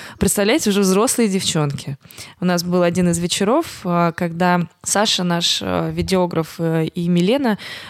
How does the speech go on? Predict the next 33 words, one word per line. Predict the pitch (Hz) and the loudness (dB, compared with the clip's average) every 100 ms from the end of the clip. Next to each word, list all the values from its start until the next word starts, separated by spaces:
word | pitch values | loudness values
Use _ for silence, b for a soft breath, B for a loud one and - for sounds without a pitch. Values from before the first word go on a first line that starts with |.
| B | B
они | 185 180 220 220 202 - - | -2 2 2 2 0 -4 -6
подумали, | 185 185 285 233 | -4 0 0 0
что | - | 0
было | 196 202 | 0 2
бы | 185 | 2
здорово | 180 202 262 220 | 0 2 2 0
встретить | 180 202 196 175 | 0 -2 0 0
закат | 170 175 233 262 202 | -2 -2 -2 -2 0
на | 196 | 2
море. | 175 151 160 B B B B B | 2 0 -4 B B B B B
И | 190 | 0
вот | 196 226 - | 2 0 -2
видели | 202 190 185 202 202 180 | -2 0 0 2 2 2
вот | 180 | 0
эти | 190 202 | 0 0
тучи, | - 269 - 226 | 0 0 2 0
все | - 214 | 0 0
девчонки, | 196 180 - 196 185 - 170 | -2 -2 -2 -2 -2 -4 -2
э, | 165 170 - - - - | 0 0 -4 -10 -16 -10
знали, | 190 175 208 190 160 | -4 0 2 2 0
что | - 175 | -2 -2
уже | 170 | -4
будет | 170 180 170 | -2 -2 -2
прохладней, | 185 - 220 262 240 202 B B B B _ | -4 -2 -2 0 0 -2 B B B B _
и | 220 | 2
не | 226 | 2
побоялись | 220 196 190 214 311 214 - B B B _ - | 2 2 2 2 2 2 -2 B B B _ -8
бежать | 170 190 170 214 254 - - | 0 2 4 2 0 -2 -2
на | 190 190 | -2 0
пляж. | - 170 151 143 - - | 0 0 0 0 -2 0
И | |
вот | 185 214 - | 0 0 -2
девчонки, | 185 208 - 175 160 - 143 | -2 0 0 0 -2 -4 -10